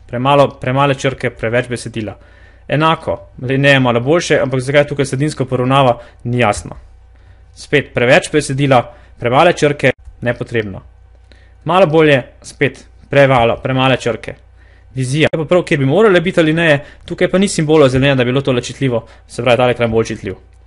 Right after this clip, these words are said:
Tole, mhm, se pravi, besedilo malo bolj, čka, čka bolj poudarjeno, ampak preveč, preveč, preveč. Naredimo na enem ekranu dve, tri stvari, ne pa tako dolge vrstice, se pravi, osem vrstic, devet za eno samo, samo stvar pojasniti. Se pravi, tole in tole sodi na posamezne ekrane,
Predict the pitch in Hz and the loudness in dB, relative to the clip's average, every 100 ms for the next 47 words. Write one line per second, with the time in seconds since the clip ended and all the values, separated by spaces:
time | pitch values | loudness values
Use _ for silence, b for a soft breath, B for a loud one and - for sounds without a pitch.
0 | b b b b b b - 175 165 98 | b b b b b b -2 2 4 2
1 | - - 135 135 190 139 - - 123 147 | -2 -12 -6 -2 0 -2 -6 -14 -2 2
2 | 143 - 135 127 131 151 147 131 131 143 | 2 0 -8 -6 -4 -2 0 2 0 -2
3 | - - - 143 180 170 156 156 143 113 | -6 -10 -6 -2 -2 0 2 4 2 -2
4 | 127 - b b - 127 120 151 165 - | -4 -6 b b -6 -2 2 2 2 -4
5 | 135 127 - 127 113 101 - b b b | -2 -2 -2 -2 -2 -2 -8 b b b
6 | 135 139 190 170 160 165 160 160 131 139 | -2 0 2 2 0 0 2 0 0 0
7 | 160 160 175 - 143 139 139 139 117 B | -2 -2 -6 -2 -2 0 0 2 0 B
8 | B B - - 175 151 156 123 120 117 | B B -14 -2 2 6 6 4 0 -4
9 | 143 135 113 - 135 131 - 170 151 131 | -6 -8 -12 -2 0 0 0 -4 -2 -4
10 | 127 165 127 131 156 127 131 143 120 131 | -4 -6 -4 -2 -2 0 0 0 -2 -2
11 | 131 110 - 135 131 - 123 - 113 107 | -2 -2 -4 -4 -4 -2 -4 0 -2 -2
12 | 95 - b b - 117 139 127 - 202 | -8 -18 b b -8 0 0 0 0 2
13 | 180 139 139 165 143 147 135 127 113 123 | 4 2 0 0 0 -2 -2 -2 -4 -4
14 | 156 160 139 127 139 135 120 | -4 -2 0 -2 -2 0 -2